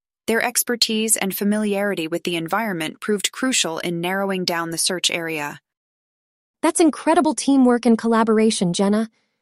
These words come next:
Speaker 2: Now, after five weeks of searching, I understand the children were finally found. What condition were they in?
Speaker 1: Remarkably, Connie, despite enduring significant challenges such as dehydration and malnutrition,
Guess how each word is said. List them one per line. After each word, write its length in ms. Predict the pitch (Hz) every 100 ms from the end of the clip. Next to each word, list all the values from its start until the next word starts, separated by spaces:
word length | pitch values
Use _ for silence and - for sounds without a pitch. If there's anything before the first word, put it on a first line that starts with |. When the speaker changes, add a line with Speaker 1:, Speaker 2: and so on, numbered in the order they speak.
| _
Speaker 2:
Now, 140 | 277 294
after 260 | - 285
five 440 | 220 277 277 311 233
weeks 300 | 262 240 247
of 80 |
searching, 540 | 214 240 240 - 269 247 _ -
I 120 | 277
understand 480 | 311 330 - 285 269
the 60 | 233
children 480 | - 269 269 247 226
were 100 | 214
finally 460 | - 247 254 240
found. 500 | 220 254 254 202 - - _ -
What 120 | 392
condition 460 | - 349 330 - 294
were 100 | 254
they 180 | 233 247
in? 280 | 262 214 - _ _ _ _ _ _ _ _ _ -
Speaker 1:
Remarkably, 600 | 190 233 320 202 170 151
Connie, 520 | - 185 170 147 156 - -
despite 400 | - 180 - 190
enduring 440 | 180 175 180 175 170
significant 640 | - 165 196 208 208 -
challenges 600 | - 208 202 170 160 151
such 240 | - 170
as 140 | 165 156
dehydration 800 | 180 170 165 170 180 - 170 165
and 160 | 165
malnutrition, 800 | 165 165 165 - 214 - 165 156